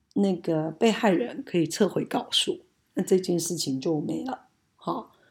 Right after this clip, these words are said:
就算圆满解-，解决了，所以也不需要委任律师，因为毕竟委任律师会有一定的费用。那当然，如果今天这案件非常严重，比如说像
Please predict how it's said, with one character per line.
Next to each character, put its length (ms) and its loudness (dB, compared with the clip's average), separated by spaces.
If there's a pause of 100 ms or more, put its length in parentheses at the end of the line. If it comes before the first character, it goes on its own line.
(140)
就 260 0
算 380 0
圆 140 4
满 200 4
解-， 360 -4
解 280 8
决 320 -2
了， 300 -12 (300)
所 120 6
以 40 12
也 40 10
不 140 -4
需 100 2
要 100 8
委 120 -2
任 180 -10
律 140 -12
师， 220 0
因 160 0
为 200 4 (160)
毕 140 2
竟 140 0
委 100 0
任 180 2
律 80 0
师 200 -4
会 120 0
有 80 0
一 60 -4
定 240 -2
的 60 -16
费 220 -4
用。 280 -14 (680)
那 100 2
当 120 8
然， 160 8
如 140 6
果 100 10
今 220 4
天 480 0 (260)
这 160 4
案 160 6
件 160 2
非 120 0
常 200 -2
严 200 0
重， 280 -4 (600)
比 100 -14
如 100 -8
说 320 0
像 320 -4